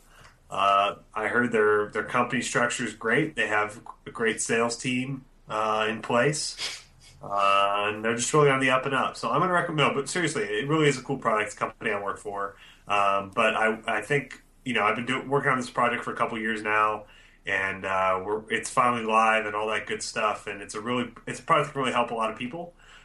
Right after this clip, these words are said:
Um, and, and we were, we've, we, we sell into a lot of different verticals, but we think that, you know,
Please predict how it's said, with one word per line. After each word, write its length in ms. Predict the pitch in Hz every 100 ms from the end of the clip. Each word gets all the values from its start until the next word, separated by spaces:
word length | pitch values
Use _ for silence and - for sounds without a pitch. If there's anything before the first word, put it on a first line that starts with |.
| -
Um, 520 | 101 98 95 95 98
and, 520 | 98 95 95 95 95 - _ _
and 220 | 110 101 101
we 120 | 101
were, 320 | 98 98 - - _ _ _ _ 120
we've, 360 | 113 104 - - - -
we, 320 | 110 104 95 -
we 100 | 107
sell 220 | - 120
into 340 | 110 113 107 -
a 40 | 117
lot 220 | 123 131
of 60 | 120
different 200 | 117 107
verticals, 360 | 104 107 123
but 200 | 107 95 - - 82
we 160 | 117 107
think 300 | 117 107 110
that, 280 | 101 98 -
you 200 | 117 110 104
know, 200 | 98